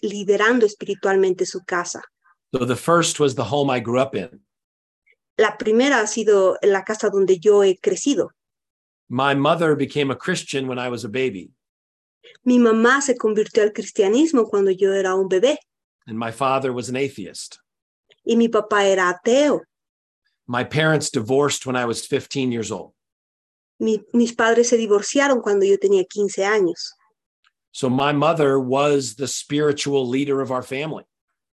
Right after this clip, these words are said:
Speaker 1: Así que mi madre era el líder espiritual de nuestra familia.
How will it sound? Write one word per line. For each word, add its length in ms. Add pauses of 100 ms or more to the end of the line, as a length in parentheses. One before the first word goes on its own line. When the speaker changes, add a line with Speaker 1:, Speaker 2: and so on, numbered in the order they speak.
(160)
Speaker 1:
Así 300
que 100
mi 160
madre 640
era 280
el 180
líder 240
espiritual 640
de 80
nuestra 320
familia. 500